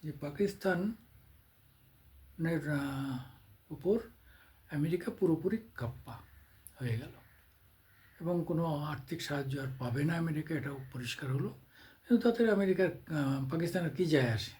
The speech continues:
তাকে তো, আহ, চীন দেখছে, চীন, আহ, তো কিনে নিয়েছে পাকিস্তানকে, কাজেই সেখানে ঘোড়ার ডিম করলো। পাকিস্তান তো চীনের কথায় বাংলাদেশের হয়ে নাক গলাবে।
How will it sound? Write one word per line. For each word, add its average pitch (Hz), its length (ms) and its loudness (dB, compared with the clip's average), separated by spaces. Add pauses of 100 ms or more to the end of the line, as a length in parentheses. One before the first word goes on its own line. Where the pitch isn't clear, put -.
তাকে 156 200 -6
তো, 175 300 -6 (1000)
আহ, 131 340 0
চীন 202 360 8
দেখছে, 139 520 2
চীন, 208 200 4 (480)
আহ, 175 200 -6
তো - 160 -6
কিনে 214 280 8
নিয়েছে 135 320 6
পাকিস্তানকে, 110 640 -8 (100)
কাজেই 180 320 -4
সেখানে 160 380 -6
ঘোড়ার 143 280 -4
ডিম 123 180 -4 (120)
করলো। 135 300 -12 (1400)
পাকিস্তান 190 680 0
তো 190 180 0
চীনের 185 400 -2
কথায় 180 380 4
বাংলাদেশের 151 580 0
হয়ে 147 140 0
নাক 131 260 2
গলাবে। - 420 -10